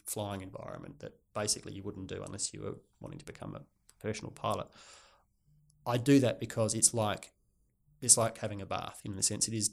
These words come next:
totally different type of stress. It's totally different type of mindset. And, you know, there's obviously the sense of achievement,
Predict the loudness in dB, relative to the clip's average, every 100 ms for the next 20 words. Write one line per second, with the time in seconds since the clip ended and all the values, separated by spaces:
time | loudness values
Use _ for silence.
0 | -2 -6 0 0 0 -2 -4 -6 -8 -10
1 | -10 -10 -4 -2 -2 -4 -6 -6 -4 -4
2 | 0 0 0 -6 -10 -12 -10 -6 -6 -6
3 | -8 -6 -2 2 2 2 -4 -12 -20 -20
4 | -20 _ -4 -2 -2 -4 -4 -6 -6 -6
5 | -4 -4 0 0 2 4 2 -2 -2 2
6 | 2 2 0